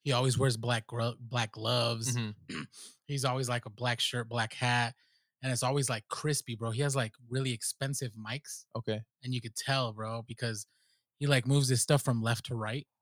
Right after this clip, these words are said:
Speaker 1: And, like, it pans in your ears, too.
Speaker 2: Oh, shit.
Speaker 1: So, like, it fucks with you, like,
Speaker 2: So he,
Speaker 1: visually
Speaker 2: so he's got,
Speaker 1: and
Speaker 2: he, so he's
Speaker 1: audibly.
Speaker 2: got the camera, like, on a slider, and as the slider goes, like,
Speaker 1: No, no.
Speaker 2: the visual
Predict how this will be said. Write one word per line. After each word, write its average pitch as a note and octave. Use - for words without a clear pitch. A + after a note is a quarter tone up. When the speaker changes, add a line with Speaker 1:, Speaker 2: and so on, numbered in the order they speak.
Speaker 1:
And, C3
like, A#2+
it G#2+
pans A#2+
in A#2+
your A2+
ears, B2
too. C#3
Speaker 2:
Oh, C3
shit. A#2+
Speaker 1:
So, C3+
like, A#2+
it A#2
fucks D3
with B2+
you, A#2+
like, G#2+
Speaker 2:
So D3
he, -
Speaker 1:
visually C#3+
Speaker 2:
so D#3+
he's B2
got, B2+
Speaker 1:
and A#2+
Speaker 2:
he, B2
so B2+
he's B2
Speaker 1:
audibly. A#2
Speaker 2:
got A#2+
the A#2
camera, A#2
like, A2+
on A2
a G#2+
slider, A2+
and A2
as A2
the A2+
slider A2
goes, A2
like, B2+
Speaker 1:
No, C3
no. A#2+
Speaker 2:
the A2
visual D3+